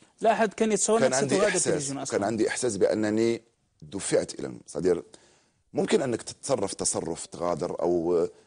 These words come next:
Speaker 2: لكن بمحض إرادتك.
Speaker 1: يعني، حفيد، جاك إحساس بالحقرة، يعني
Speaker 2: إيه.
Speaker 1: أنك تحقرت في التلفزيون، يعني.
Speaker 2: يجيك إحساس. آه،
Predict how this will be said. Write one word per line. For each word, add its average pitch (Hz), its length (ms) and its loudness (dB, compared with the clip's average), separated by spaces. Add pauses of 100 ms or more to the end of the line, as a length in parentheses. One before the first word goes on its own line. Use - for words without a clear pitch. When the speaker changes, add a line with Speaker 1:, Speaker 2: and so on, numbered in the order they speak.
(240)
Speaker 2:
لكن 101 260 -4
بمحض 110 340 -4
إرادتك. - 340 -2
Speaker 1:
يعني، 233 420 0
حفيد، 208 280 -2
جاك 202 180 0
إحساس - 280 0
بالحقرة، 151 480 0
يعني 151 200 -4
Speaker 2:
إيه. - 100 -2
Speaker 1:
أنك 156 160 0
تحقرت 151 420 -2
في - 60 -12
التلفزيون، 120 520 -8
يعني. 131 280 -18 (800)
Speaker 2:
يجيك 82 260 -4
إحساس. - 380 -10 (1000)
آه، 80 840 2